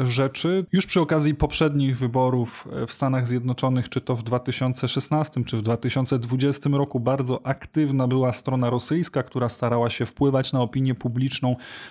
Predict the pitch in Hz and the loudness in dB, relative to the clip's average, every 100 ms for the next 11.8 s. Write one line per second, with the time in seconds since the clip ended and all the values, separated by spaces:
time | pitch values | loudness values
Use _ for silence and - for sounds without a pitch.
0 | - - 131 123 120 123 123 135 127 120 | -6 -2 0 0 0 0 0 2 2 0
1 | - 117 120 120 120 - 127 123 117 123 | -2 0 2 2 0 0 0 0 2 0
2 | 120 - 123 135 139 - 135 135 139 131 | 0 -2 -4 0 0 2 0 2 2 4
3 | 139 127 127 127 - 123 110 135 143 127 | 2 4 2 0 -4 -2 0 0 0 0
4 | 135 135 - - 139 135 123 - 139 131 | 0 0 -2 -2 0 0 0 0 0 2
5 | 127 - 127 123 139 135 131 127 123 123 | 0 0 0 0 -2 0 2 2 2 0
6 | 123 - 139 127 127 123 165 165 - 143 | 0 -2 0 0 0 -2 0 0 2 0
7 | - - - - - 131 - 170 180 160 | -2 -12 -16 -10 -4 -2 -2 0 2 4
8 | 156 147 143 143 143 131 127 127 - 127 | 4 4 2 2 2 2 0 -2 -4 0
9 | 131 131 - 131 131 127 - 131 131 - | 0 -2 -2 0 0 0 -2 -2 0 0
10 | 165 - 139 117 - 120 135 147 160 143 | 0 0 0 0 -2 0 2 2 0 0
11 | 180 190 180 160 - 160 143 143 | 0 2 2 0 2 2 4 2